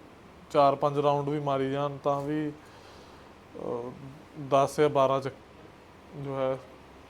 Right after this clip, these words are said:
ਬੇਸਹਾਰਾ ਪਸ਼ੂਆਂ ਨੂੰ ਲੈ ਕੇ ਜਾਇਆ ਜਾ ਸਕਦਾ।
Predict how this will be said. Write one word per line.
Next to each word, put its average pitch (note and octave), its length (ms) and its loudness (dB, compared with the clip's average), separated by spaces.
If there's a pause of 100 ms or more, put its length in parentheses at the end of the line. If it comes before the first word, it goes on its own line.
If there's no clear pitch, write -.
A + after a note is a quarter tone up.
(180)
ਬੇਸਹਾਰਾ C#3 400 0
ਪਸ਼ੂਆਂ C#3 340 -4
ਨੂੰ C#3+ 120 -4
ਲੈ C3 140 2
ਕੇ C3+ 120 -2
ਜਾਇਆ B2 320 2
ਜਾ A#2+ 200 0
ਸਕਦਾ। A2+ 360 -8